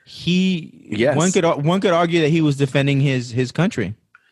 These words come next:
Speaker 1: Right?
Speaker 2: Nah.
Speaker 1: Bro, we in their hood. Like, what you mean we in their hood?
Speaker 2: <laughs>
Speaker 1: Like, we came to their hood looking for smoke. What you think he gonna do? Just, "All right, go ahead, man. Go ahead and take my country and take the resources and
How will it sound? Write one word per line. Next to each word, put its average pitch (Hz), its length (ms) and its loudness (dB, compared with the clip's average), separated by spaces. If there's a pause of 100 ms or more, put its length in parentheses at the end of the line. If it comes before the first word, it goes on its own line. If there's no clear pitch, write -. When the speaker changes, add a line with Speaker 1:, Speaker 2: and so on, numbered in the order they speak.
(1080)
Speaker 1:
Right? 156 360 -2
Speaker 2:
Nah. 104 380 -4 (760)
Speaker 1:
Bro, 214 300 0
we 214 180 -2 (140)
in 254 80 0
their 247 200 2
hood. 240 540 0
Like, 160 140 0
what 214 160 -2
you 247 120 -4
mean 240 280 0
we 190 180 -2
in 208 100 0
their 208 180 2
hood? 185 480 0
Speaker 2:
<laughs> 156 80 -2
Speaker 1:
Like, 147 260 2 (300)
we 226 180 0
came 254 360 0
to 226 160 -2
their 220 200 2
hood 220 280 0
looking 214 240 0
for 202 140 -2
smoke. 196 520 -2 (340)
What 202 160 -2
you 226 60 0
think 220 240 0
he 226 80 0
gonna 190 260 0
do? 117 320 -2
Just, 107 200 -18
"All 139 140 -2
right, 170 180 0
go 165 80 -6
ahead, 170 260 -4
man. 147 320 -6
Go 151 100 -2
ahead 151 160 4
and 147 80 -4
take 160 160 -6
my 147 120 -4
country 147 560 -4
and 104 120 -6
take 165 160 -8
the 131 80 -12
resources 139 720 -4
and 98 200 -4